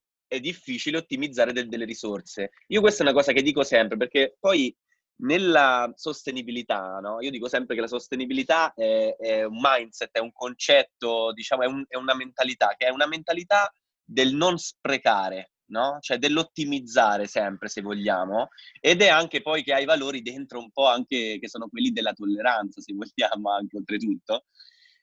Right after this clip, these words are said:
Ehm, secondo me il non sprecare significa quindi progettare. E se tu progetti per un target specifico, tu stai creando un qualcosa che,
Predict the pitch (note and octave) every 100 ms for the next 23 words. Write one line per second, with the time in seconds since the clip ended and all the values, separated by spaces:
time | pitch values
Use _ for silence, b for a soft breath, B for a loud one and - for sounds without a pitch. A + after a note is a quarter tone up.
0 | - A#2+ A#2+ A#2+ A2+ A2+ A2+ A2+ A2+ A2+
1 | - - G3+ G3 A3 A3 D#3+ A#2+ A#2+ B2
2 | C#3+ D3 D#3 G3+ B3 F#3 - C#3+ C#3 A#2+
3 | G2+ A#2 E3 G3 C#3 B2+ C#3 A#2+ - C#3+
4 | C#3 B2 - - G2+ G2 F#2+ - _ _
5 | _ - - E3 C4 - E3+ F3+ F#3+ D#3
6 | C3+ C3+ - - C#3+ G#2+ - - A#2+ D#3+
7 | D3 G#2+ - G#2 A2+ - A3 - C3 B2+
8 | D3 C#3 A2 A2+ A#2+ - C#3 - C#3 G#2+
9 | - G#2 A#2 - _ C3+ A#2+